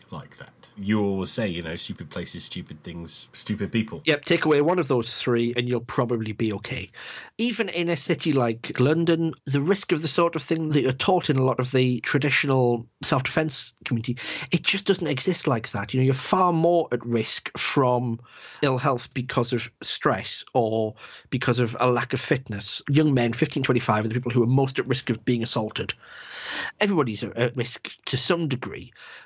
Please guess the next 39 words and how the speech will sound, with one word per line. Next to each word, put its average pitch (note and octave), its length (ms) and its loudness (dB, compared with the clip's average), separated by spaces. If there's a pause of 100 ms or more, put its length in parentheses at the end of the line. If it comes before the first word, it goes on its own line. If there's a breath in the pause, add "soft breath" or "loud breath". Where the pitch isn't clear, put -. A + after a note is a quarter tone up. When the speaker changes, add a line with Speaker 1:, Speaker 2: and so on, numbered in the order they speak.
(120)
Speaker 2:
but B2+ 200 2
if C#3 140 0
we're D#3 80 6
looking F3+ 320 0
at C#3 160 0
the C#3+ 60 0
best D3+ 320 -2
way D#3 120 4
to C#3 120 -4
spend D#3 320 0
our D3+ 80 4
time E3+ 360 0
to D3+ 120 -8
deal D3 240 4
with C#3+ 200 -2
those D3 200 2
sorts D3 260 0
of C#3 120 2
risks, - 380 -2 (800 loud breath)
being E3+ 180 6
healthy D#3 360 2
and B2+ 100 0
fit - 440 -2
is A#2+ 240 2
far C#3 320 2
more B2+ 180 2
important A#2 720 -4
than A2+ 260 2
learning A2+ 460 2
to - 100 0
stamp B2 240 0
on A2+ 100 -4
someone's G#2+ 360 -2
head G#2 240 0 (140)
when A#2 220 2
you've A2 120 0
knocked A#2+ 200 -2
them G#2+ 140 -2
down. G2+ 280 0